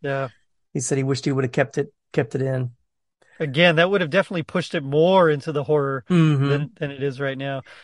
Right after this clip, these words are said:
Speaker 1: And
Speaker 2: Yeah.
Speaker 1: I mean, it's not like Monster Squad. Monster Squad knows what it is. You know,
Speaker 2: Yeah.
Speaker 1: it's
Speaker 2: Oh,
Speaker 1: like,
Speaker 2: yeah, yeah, yeah.
Speaker 1: it, it knows it's like a horror comedy, but it, there's much more comedy in it.
Speaker 2: Mm-hmm.
Speaker 1: This is almost more like, like a horror movie with comedy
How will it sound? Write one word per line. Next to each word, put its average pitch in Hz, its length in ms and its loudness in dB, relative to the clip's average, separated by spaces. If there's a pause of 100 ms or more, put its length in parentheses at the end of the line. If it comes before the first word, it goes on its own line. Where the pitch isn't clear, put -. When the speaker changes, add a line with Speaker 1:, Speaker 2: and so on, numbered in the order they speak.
(120)
Speaker 1:
And 180 140 8
Speaker 2:
Yeah. 165 200 8 (400)
Speaker 1:
I 202 80 6
mean, 214 120 4
it's - 160 -4
not 247 160 6
like 214 160 6
Monster 160 460 -2
Squad. 185 220 0
Monster 233 280 2
Squad 175 320 4
knows 156 360 2
what 156 120 0
it 139 120 -4
is. 139 260 -2
You 160 240 -2
know, 254 100 6
Speaker 2:
Yeah. 180 200 8
Speaker 1:
it's 160 80 0
Speaker 2:
Oh, - 40 6
Speaker 1:
like, 220 140 10
Speaker 2:
yeah, 202 80 8
yeah, 190 140 4
yeah. 135 160 4
Speaker 1:
it, 127 120 0
it 202 140 2
knows 190 400 6
it's 196 220 -6
like 165 240 0
a 170 100 -4
horror 160 340 2
comedy, 147 380 -2
but 151 200 -2 (260)
it, 185 200 -12
there's 208 200 2
much 185 280 4
more 180 200 0
comedy 147 500 0
in 135 80 -10
it. - 180 -16 (220)
Speaker 2:
Mm-hmm. 156 320 2
Speaker 1:
This 135 180 2
is 196 140 0
almost 202 320 4
more 190 180 0
like, 165 360 2
like 151 280 -2
a 151 140 -2
horror 165 340 4
movie 143 360 -6 (320)
with 143 200 -8
comedy 135 540 -4